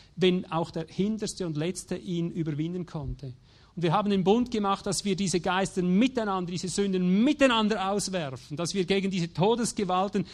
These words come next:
miteinander so lange anstehen, bis sie den Hintersten und Letzten verlassen haben aus unserer Mitte. Kannst du es erfassen? Und wenn du es nicht bis zum Hintersten und Letzten durchgesetzt hast,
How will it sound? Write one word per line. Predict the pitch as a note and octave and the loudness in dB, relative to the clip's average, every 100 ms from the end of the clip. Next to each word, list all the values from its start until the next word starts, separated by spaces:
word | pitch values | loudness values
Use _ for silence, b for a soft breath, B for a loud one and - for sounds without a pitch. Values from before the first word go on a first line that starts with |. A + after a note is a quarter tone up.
| B | B
miteinander | - E3+ C4 B3+ A#3+ A3 G#3 | 2 6 6 6 2 2 0
so | F3 A3 | 0 2
lange | G#3 G#3 G3+ | 2 2 0
anstehen, | G3 A3+ - G#3 F#3+ | 0 2 2 2 2
bis | A3 - | 0 -2
sie | G3 | -2
den | G3+ F#3 | 0 0
Hintersten | C3 B3 C#4 C4+ C4 - A3+ | 2 4 4 2 -2 -2 -2
und | G#3 E3+ | -2 0
Letzten | F3+ A#3 - - G#3 | 0 -2 -4 -6 -6
verlassen | F#3 F3+ F#3 F#3+ G#3 | -2 0 0 -2 -4
haben | E3+ F3+ F3+ | -2 -2 -4
aus | E3+ | -4
unserer | F3 E3+ F3+ | -6 -4 -4
Mitte. | E3+ C3 - - b b b b | -4 -8 -14 -20 b b b b
Kannst | F#3 G3 | -6 -4
du | |
es | F3+ | -8
erfassen? | E3 F3 G3+ - A#3 - _ _ - - _ - b b b b | -6 -6 -6 -8 -12 -16 _ _ -20 -20 _ -20 b b b b
Und | F3 | 2
wenn | F#3+ | 2
du | A3 | 2
es | F#3+ | 2
nicht | A3+ - | 0 0
bis | G3 - | -4 -2
zum | F3+ | 0
Hintersten | D3 C4 C#4 C#4 A#3+ | 4 4 2 0 0
und | G#3+ | 0
Letzten | F#3 A#3+ - G3 | 0 -2 -2 -2
durchgesetzt | G#3 B3 - G#3+ G#3+ G#3+ - | 0 -2 -4 -4 -4 -6 -6
hast, | F#3+ G3+ | -4 -4